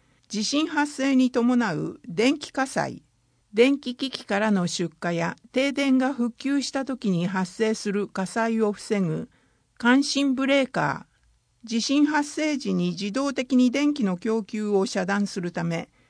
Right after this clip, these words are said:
分電盤のスイッチに接続するものの、配布を行っています。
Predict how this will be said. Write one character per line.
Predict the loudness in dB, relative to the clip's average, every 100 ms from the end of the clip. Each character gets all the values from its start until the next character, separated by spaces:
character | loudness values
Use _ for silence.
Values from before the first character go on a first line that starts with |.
| _ -2
分 | 2 4
電 | 4 6 6
盤 | 6 6
の | 4 2
ス | 0
イ | -2
ッ | -4 -4
チ | 0
に | 0
接 | 0 -2 0
続 | -2 -2 -4
す | -2
る | 0
も | 2
の | 2 0
の、 | -2 -4 _ _ _ _
配 | -2 0 2
布 | 2 2
を | 2
行 | 2 -2 0 0
っ | -2
て | -4 -4
い |
ま | -2 -4
す。 | -8 -16 -20